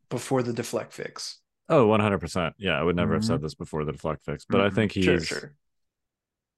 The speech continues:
Speaker 2: I think, I mean, in theory, Commander Luke, I think, is the worst off because he literally cannot take Into the Fray. But, like, he wasn't, nobody was taking him before anyway, so that's kind of like a who cares
Speaker 3: No.
Speaker 1: Right,
Speaker 2: situation.
Speaker 1: right.
Speaker 2: Whereas I
Speaker 1: Right.
Speaker 2: think Jedi Luke went from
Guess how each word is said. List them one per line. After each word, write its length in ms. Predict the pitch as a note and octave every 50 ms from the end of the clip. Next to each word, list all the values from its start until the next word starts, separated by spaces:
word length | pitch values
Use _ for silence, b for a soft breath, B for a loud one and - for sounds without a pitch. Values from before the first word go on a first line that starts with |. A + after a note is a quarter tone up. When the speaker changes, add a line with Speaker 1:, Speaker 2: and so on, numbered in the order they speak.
| _ _ -
Speaker 2:
I 100 | - A2
think, 280 | - C3 B2+ G#2+ - - _ _ _ _ _ _ _ _ _ _ _ _ _ - - - - - _ -
I 80 | C3 B2
mean, 160 | A2 G#2 G2
in 120 | G2+ G#2 F#2+
theory, 440 | - G#2+ G2+ G2+ G2+ G2+ F#2 D2 -
Commander 420 | - - F2+ F2+ F2 F2+ F#2 G2 G2+
Luke, 320 | G2 G2+ G2+ G#2 - - - _ - -
I 120 | - F#2+
think, 180 | F2+ - F#2 E2+
is 120 | F2+ D#2+
the 100 | D#2+ E2+ D#2+
worst 300 | E2 F2 F#2+ G2 - -
off 220 | G#2 G#2+ A2 - -
because 260 | G2 E2+ F#2 F2 E2
he 140 | F2+ F2 E2+
literally 360 | F2 E2+ E2+ E2+ E2 E2 D#2+
cannot 360 | - - D#2+ D#2 D#2 D#2 D#2
take 300 | - E2+ E2 G2 G#2 - _ _ _ _ _ _ _ _ _ _ _ _ -
Into 240 | - A2+ G#2+ A2+ A2
the 100 | A2+ A2
Fray. 340 | - B2 A#2+ B2 A#2+ B2 _ _ _ -
But, 100 | - A#2 A2
like, 140 | A2 A2 -
he 140 | - C3+
wasn't, 300 | C3 B2+ A#2+ A2 A2+ G2+
nobody 220 | A2+ A#2+ A#2 A2+ G#2+
was 100 | G2 -
taking 240 | - F#2 F2+ F2+ E2+
him 280 | E2+ E2 D#2+ D#2 D2+ - _ _ _ _ _ _ _ _ - -
before 340 | F#2+ - - F#2 E2+ D2+
anyway, 340 | E2 F2+ E2+ C#2+ C2+ C#2 C#2 C#2
so 260 | - - F2 D#2+ D2+
that's 180 | D#2 D#2+ -
kind 180 | - - E2+ E2+
of 60 | D#2
like 160 | D#2 D#2+ D#2
a 40 | E2+ E2
who 120 | E2 E2
cares 320 | E2 F2 E2+ D#2+ D#2 F#2
Speaker 3:
No. 60 | F#2 -
Speaker 1:
Right, 60 | B2
Speaker 2:
situation. 280 | G#2+ D#2+ D#2 - - D#2
Speaker 1:
right. 140 | D2+ D2 - B B B B B B B
Speaker 2:
Whereas 200 | - G#2+ G#2 F#2+
I 40 | A2
Speaker 1:
Right. 60 | G#2
Speaker 2:
think 180 | B2 B2+ A2+ F2
Jedi 260 | A2 G#2 G#2 G2+ F#2
Luke 180 | F#2+ G2+ F#2 -
went 180 | F2+ E2 C#2+ -
from 400 | - F2 E2 D#2+ D#2+ D#2 D2